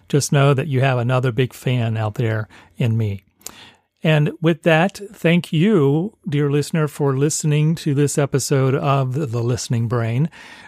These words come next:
We will be back in two weeks with another exciting episode.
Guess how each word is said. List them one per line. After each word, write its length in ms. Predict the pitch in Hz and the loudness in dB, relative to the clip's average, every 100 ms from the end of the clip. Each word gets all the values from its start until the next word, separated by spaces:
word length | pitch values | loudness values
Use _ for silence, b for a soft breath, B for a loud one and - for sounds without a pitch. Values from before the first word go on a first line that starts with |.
| B | B
We 160 | 147 139 | -2 2
will 160 | 143 143 | 2 2
be 120 | 143 | 2
back 400 | 147 135 131 143 | 2 2 2 -2
in 100 | 123 | -2
two 160 | 247 | 0
weeks 460 | 240 123 151 - - | 0 0 -2 -8 -6
with 160 | 135 123 | -4 0
another 360 | 127 123 120 | 0 0 -2
exciting 600 | 113 - 131 120 117 127 | -4 -2 -2 0 -2 -4
episode. 680 | 127 110 117 - 120 131 | -6 -4 -6 -2 -2 -2